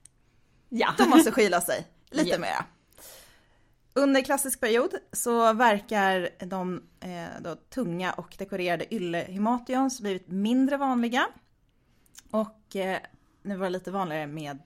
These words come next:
Speaker 2: enklare vita eller oblekta himation. Eh, förutom då om man var i sorg.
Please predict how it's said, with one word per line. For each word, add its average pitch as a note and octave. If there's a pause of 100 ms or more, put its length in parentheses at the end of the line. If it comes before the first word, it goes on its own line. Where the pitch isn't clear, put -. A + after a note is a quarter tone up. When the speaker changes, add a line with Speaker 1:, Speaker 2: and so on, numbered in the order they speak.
Speaker 2:
enklare E3
vita G3+ (220)
eller D#3
oblekta D#3
himation. E3 (840)
Eh, E3+ (640)
förutom A3+ (140)
då D#3
om E3
man D3+
var C#3
i E3
sorg. -